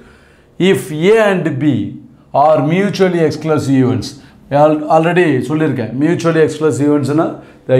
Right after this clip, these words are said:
intersection, A intersection B equal to zero, right? Then find the probability that neither A nor B happen,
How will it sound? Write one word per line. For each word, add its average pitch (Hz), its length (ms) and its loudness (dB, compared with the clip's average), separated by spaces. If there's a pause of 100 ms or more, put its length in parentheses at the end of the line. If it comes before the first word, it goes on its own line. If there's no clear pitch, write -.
intersection, 147 560 0 (240)
A - 20 4 (140)
intersection 151 520 -4 (120)
B 160 160 2
equal 156 240 2 (100)
to 208 60 6 (640)
zero, 127 260 2 (240)
right? 185 240 -4 (600)
Then 147 140 4 (120)
find 175 200 0 (100)
the 170 60 2 (100)
probability 156 460 2 (100)
that 123 160 2 (600)
neither 190 480 2 (1000)
A 175 40 0 (300)
nor 147 300 2 (400)
B 151 340 2 (140)
happen, 107 320 -10